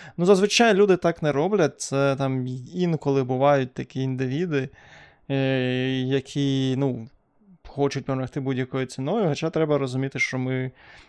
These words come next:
м, е, всі звільнили чотири години, е,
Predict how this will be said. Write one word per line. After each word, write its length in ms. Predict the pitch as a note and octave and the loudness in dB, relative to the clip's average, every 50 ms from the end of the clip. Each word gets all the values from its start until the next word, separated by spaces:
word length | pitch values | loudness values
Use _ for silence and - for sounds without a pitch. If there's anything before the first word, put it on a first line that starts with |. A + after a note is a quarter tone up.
| _ _ _ - | _ _ _ -8
м, 200 | D3 C#3+ D3 C#3+ | -4 -2 0 2
е, 140 | C#3 C#3 C3+ | 4 4 2
всі 220 | B2+ - - F3 E3 | 2 0 0 0 0
звільнили 1040 | C3 C#3 D3+ C#3 C#3 C#3+ D#3+ D#3+ D3 C#3+ C#3 C#3 C#3 C#3 C3+ C3 C3 C3 C3 C3 | 0 2 2 2 2 4 4 4 6 6 6 6 6 6 4 4 2 2 0 0
чотири 320 | - - - - D#3 C#3+ | -2 -4 -2 0 0 0
години, 400 | C#3 C3 C3 B2+ C#3 C3+ C3+ C3 | 0 0 0 0 0 0 0 0
е, 240 | C3+ C#3+ D3+ E3 F3 | 0 0 -2 -4 -6